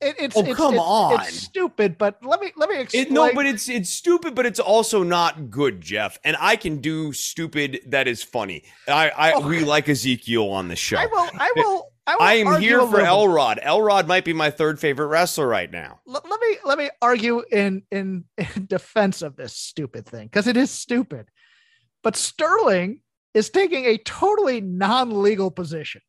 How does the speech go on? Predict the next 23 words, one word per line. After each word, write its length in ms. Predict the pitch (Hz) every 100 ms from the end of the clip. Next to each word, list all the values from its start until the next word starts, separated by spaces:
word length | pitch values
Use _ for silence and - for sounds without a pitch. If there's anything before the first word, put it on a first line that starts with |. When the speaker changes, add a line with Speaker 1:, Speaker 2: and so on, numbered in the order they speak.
| _ _ _ _ _ _ _ _ _ _ _ -
Speaker 1:
He's 160 | 247
not 280 | 359 392 359
using 360 | 285 247 269 247
any 200 | 240 233
legal 500 | 190 202 240 226 202
type 280 | 208 202 190
of 220 | 180 165
motion 480 | 180 185 - 151 147
to 60 | 180
get 180 | 180
Swerve 320 | - 208 196 -
Strickland 480 | - 185 165 165 -
fired. 400 | 339 254 165 196 - - - -
He's 500 | 392 415 - - - -
passing 380 | 415 440 403 269
around 320 | 254 247 233
a 40 |
petition 600 | - 226 - 403 - 208
of 120 | 170 -
some 280 | 185 160
sort. 400 | - 190 160 123 _ - _ _ _ -
And 180 | 262 294
the 140 | 254